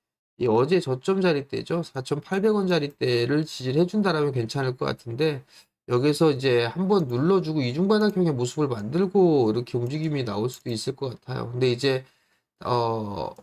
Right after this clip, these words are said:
요 자리대를 바로 넘어가게 된다라면 뭐, 오천오백 원대에서 육천 원대 요 자리대까지, 어, 흐름들이 나왔다가 눌러줄 수도 있는 그런 부분들이기 때문에 뭐, 단기적으로는 이러한 종목군들을 좀 봐도 좋지 않나,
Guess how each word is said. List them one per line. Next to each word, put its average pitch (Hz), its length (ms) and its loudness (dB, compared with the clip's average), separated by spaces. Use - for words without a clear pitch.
요 147 180 4
자리대를 143 520 0
바로 147 300 0
넘어가게 139 480 2
된다라면 123 760 -2
뭐, 123 220 0
오천오백 143 640 2
원대에서 143 720 2
육천 117 360 -4
원대 160 640 -2
요 120 140 -2
자리대까지, 147 920 0
어, 117 220 -4
흐름들이 190 440 2
나왔다가 165 640 -2
눌러줄 127 420 0
수도 127 220 -6
있는 123 180 -2
그런 120 240 -4
부분들이기 131 540 -6
때문에 120 400 -4
뭐, 135 160 -8
단기적으로는 127 800 0
이러한 143 380 2
종목군들을 135 840 0
좀 135 220 -6
봐도 151 560 2
좋지 127 340 -8
않나, 123 540 -2